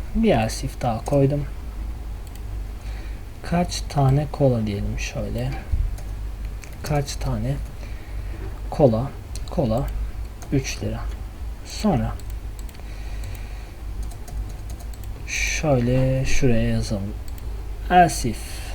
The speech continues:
seçim eşit eşitse dokuza. Dokuzda ne var? Su sıfır nokta elli, çay sıfır nokta yetmiş beş. Hemen hesaplayalım. Kaç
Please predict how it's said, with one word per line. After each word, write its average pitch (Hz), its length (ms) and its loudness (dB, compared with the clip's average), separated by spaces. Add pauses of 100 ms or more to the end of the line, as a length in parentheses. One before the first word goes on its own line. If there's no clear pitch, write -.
(280)
seçim 151 440 4
eşit 139 240 0
eşitse 139 440 0
dokuza. 120 460 2
Dokuzda 139 440 4
ne 135 120 6
var? 139 140 4 (480)
Su 165 540 2
sıfır 147 400 4
nokta 131 300 6
elli, 135 500 4
çay 143 300 2
sıfır 131 400 0
nokta 123 260 2
yetmiş - 380 0
beş. - 260 -2
Hemen 139 280 6 (220)
hesaplayalım. 127 600 -2 (1040)
Kaç - 720 2